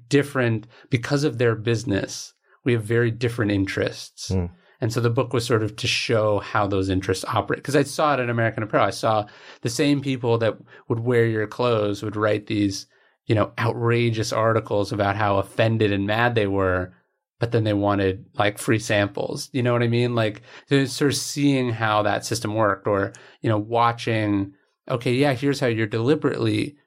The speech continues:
Speaker 1: creating a controversy, but here's how the media creates one itself when there isn't one there," you know?
Speaker 2: Right.
Speaker 1: So
Speaker 2: Yeah, I mean, I thought it was really eye-opening.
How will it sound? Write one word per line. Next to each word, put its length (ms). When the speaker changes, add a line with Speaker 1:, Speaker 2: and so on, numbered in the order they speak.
Speaker 1:
creating 320
a 60
controversy, 680
but 80
here's 240
how 100
the 120
media 340
creates 680
one 280
itself 680
when 120
there 200
isn't 400
one 560
there," 380
you 160
know? 280
Speaker 2:
Right. 260
Speaker 1:
So 60
Speaker 2:
Yeah, 200
I 40
mean, 140
I 40
thought 120
it 40
was 140
really 240
eye-opening. 600